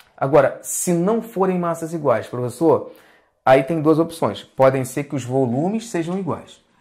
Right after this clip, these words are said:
É a mesma questão. A densidade de um continua sendo zero vírgula quatro, a densidade de dois continua sendo zero vírgula seis, mas vocês vão ver que agora não são as massas que são iguais,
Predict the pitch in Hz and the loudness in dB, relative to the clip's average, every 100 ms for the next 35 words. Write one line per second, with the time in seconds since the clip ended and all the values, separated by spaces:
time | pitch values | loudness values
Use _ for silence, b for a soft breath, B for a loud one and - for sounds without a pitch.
0 | b b 156 175 151 143 170 240 226 220 | b b 0 2 2 -2 0 0 -2 -2
1 | 180 151 - 107 107 - b b - 123 | -2 -6 -6 -8 -8 -16 b b -6 -2
2 | 160 165 143 143 127 127 135 127 113 156 | -2 -2 -2 -2 -2 -4 -6 -6 -4 -4
3 | 190 180 156 135 135 113 110 104 - 101 | -4 -6 -6 -4 -4 -6 -6 -8 -10 -14
4 | 101 _ b b 120 147 175 165 143 139 | -14 _ b b -4 -2 0 -2 -2 -4
5 | - 139 123 160 185 175 139 131 117 110 | -4 -8 -6 -6 -6 -6 -6 -4 -6 -6
6 | - 117 - B B 123 131 151 156 156 | -6 -10 -10 B B -8 -4 -4 -6 -6
7 | 147 143 139 120 147 156 139 147 143 175 | -4 -4 -4 -2 -2 -2 -4 -4 -6 -6
8 | 190 170 139 139 143 135 135 - 131 143 | -6 -4 -4 -2 -4 -6 -10 -12 -14 -10
9 | 143 117 95 - | -8 -8 -10 -12